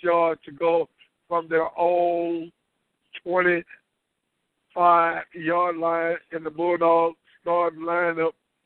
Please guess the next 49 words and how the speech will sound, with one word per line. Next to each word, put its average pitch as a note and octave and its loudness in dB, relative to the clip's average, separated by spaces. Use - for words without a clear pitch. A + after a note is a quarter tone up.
is D#3 -10
still F3 0
in E3+ -2
the E3 -4
game. E3+ 2
I D#3+ 0
don't E3 -2
know E3 -2
what D#3+ -6
the D3 -14
clock F#3 0
does, D#3 -2
but D3+ -4
they E3 2
ain't D#3 -6
pulled E4 -6
none E3+ 2
of D#3+ -8
the D#3 2
defensive D#3+ -6
linemen E3+ 0
out F3+ 0
yet. C#3+ -6
They're D3 -2
still E3 2
at E3+ 4
it D#3+ -6
at E3 -4
thirty-eight E3+ -4
to D#3+ -4
nothing, D#3+ -2
and D#3 -2
they E3 4
go E3+ -2
back. E3+ 0
Gentry E3+ -6
runs E3+ 2
up - -8
and, D3+ -4
oh, F#3+ 0
what G3 0
run? F#3+ 0
It F#3 0
looks G3+ -4
like F3 0
they're E3+ -4
gonna E3+ -2
have F3 2
a D#3 -4